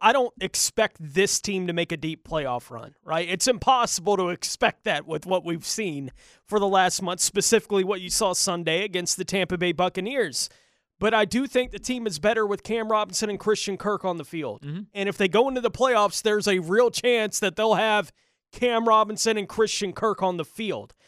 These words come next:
Speaker 1: right? At the same time, again, when they get back to that point in the season. Now they gotta win their way in to the
Speaker 2: Right.
Speaker 1: opportunity to see what that looks like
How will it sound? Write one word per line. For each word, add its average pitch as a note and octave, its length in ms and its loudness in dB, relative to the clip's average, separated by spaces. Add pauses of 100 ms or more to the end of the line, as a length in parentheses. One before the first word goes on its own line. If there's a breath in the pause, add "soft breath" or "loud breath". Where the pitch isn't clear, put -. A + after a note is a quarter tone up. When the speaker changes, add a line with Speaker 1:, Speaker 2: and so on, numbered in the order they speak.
(140 soft breath)
Speaker 1:
right? A3 220 6
At A3 120 -2
the G#3+ 80 -4
same A3+ 320 0
time, A3 240 0
again, G3+ 240 2
when A3+ 160 2
they A#3+ 140 2
get A#3 260 2
back G#3 260 -4
to A3+ 160 -6
that G3 360 -2
point A3 340 0
in G3 100 -6
the F3 80 -4
season. B3+ 420 -4
Now E3 120 2
they A#3+ 140 2
gotta B3 180 4
win A3+ 360 2
their A#3 160 4
way G#3 440 2 (380 soft breath)
in C4 480 0 (280)
to B3+ 100 0
the A3+ 120 2
Speaker 2:
Right. A3+ 100 8
Speaker 1:
opportunity B3+ 600 -2
to G3 120 2
see - 180 -2
what F#3 140 -4
that G#3 180 2
looks G3+ 280 -2
like G#3 180 0